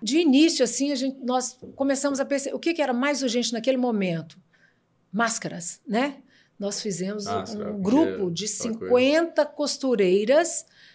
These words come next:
Speaker 1: conseguimos o material, a secretaria mesmo comprou o T N T e nós fizemos
Speaker 2: Uhum.
Speaker 1: em torno de trinta mil máscaras, né? Confeccionamos, essas costureiras faziam, nós
Speaker 2: De
Speaker 1: lev-,
Speaker 2: cara, assim, pra poder
Speaker 1: nós levávamos a, a, a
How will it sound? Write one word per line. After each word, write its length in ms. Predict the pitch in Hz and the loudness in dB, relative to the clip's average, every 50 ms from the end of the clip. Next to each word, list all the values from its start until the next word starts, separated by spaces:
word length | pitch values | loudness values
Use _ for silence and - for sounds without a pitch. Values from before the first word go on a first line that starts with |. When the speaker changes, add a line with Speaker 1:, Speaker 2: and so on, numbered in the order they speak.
| _ _ _ | _ _ _
Speaker 1:
conseguimos 560 | - 254 285 277 277 269 220 233 240 226 202 | 0 2 2 2 2 0 0 -2 -2 -2 -2
o 20 | 220 | -2
material, 400 | 214 208 214 220 196 202 208 233 | -2 -2 0 0 0 2 2 2
a 40 | 262 | 2
secretaria 600 | - 254 - 220 208 214 196 190 190 202 220 226 | 0 -2 -2 -2 -2 0 0 -2 -2 0 -2 -2
mesmo 280 | 202 196 233 240 226 - | 0 2 0 0 0 -2
comprou 320 | 240 208 185 208 220 240 | -4 -4 -2 0 0 0
o 20 | |
T 140 | 240 240 220 | 0 0 -2
N 180 | 196 196 196 190 | 0 0 0 0
T 200 | 196 196 214 226 | 0 0 -2 -2
e 40 | 226 | 0
nós 180 | 240 247 - | -2 -4 -4
fizemos 520 | - 254 214 196 214 220 226 226 220 - 220 | -4 -4 -4 -4 -4 -4 -6 -6 -6 -6 -6
Speaker 2:
Uhum. 60 | 220 | -8
Speaker 1:
em 20 | |
torno 340 | - - 247 247 254 247 240 | -4 2 2 2 2 2 0
de 100 | 208 - | -4 -6
trinta 300 | - 277 302 339 339 320 | -6 -6 -6 -2 -2 -2
mil 220 | 277 254 262 262 | 0 0 -2 -2
máscaras, 720 | 233 202 170 170 175 - - - - 190 190 - - - - - | -2 -4 -4 -4 -4 -6 -6 -8 -10 -8 -6 -6 -6 -6 -10 -8
né? 200 | 190 202 233 247 | -6 -4 -4 -4
Confeccionamos, 800 | - 220 190 190 - 196 196 - - 180 170 196 233 247 220 196 | -4 -6 -6 -4 -6 -6 -6 -6 -6 -6 -4 -4 -4 -4 -4 -4
essas 240 | 185 - 202 - | -4 -4 -4 -6
costureiras 600 | - 220 202 - 220 196 202 214 214 208 208 - - _ - - - - - | -6 -8 -6 -4 -2 2 2 2 2 2 0 -4 -6 _ -20 -20 -20 -20 -10
faziam, 640 | - 208 202 202 170 - 233 247 262 277 269 254 | -4 0 0 2 2 2 2 2 2 2 2 2
nós 180 | 233 220 220 214 | 2 2 2 4
Speaker 2:
De 60 | 214 | 4
Speaker 1:
lev-, 120 | 214 202 110 | 4 4 6
Speaker 2:
cara, 340 | 107 113 123 127 127 123 113 | 6 6 6 6 4 2 0
assim, 400 | 104 - - 107 107 110 117 110 | -2 -4 -8 -8 -8 -10 -10 -10
pra 140 | 113 120 113 | -10 -10 -8
poder 140 | - 117 214 | -4 -2 2
Speaker 1:
nós 160 | 220 233 220 | 2 2 2
levávamos 840 | 214 226 220 208 196 175 175 208 220 233 262 269 247 254 226 220 196 233 | 4 4 4 2 2 0 -2 2 4 4 4 4 2 0 -2 0 2 2
a, 60 | 214 | 2
a, 840 | - - 214 208 208 202 202 - 208 202 202 196 196 196 190 185 | 2 2 0 0 0 0 0 -2 -4 -4 -4 -4 -2 -2 -2 -4
a 60 | 185 | -4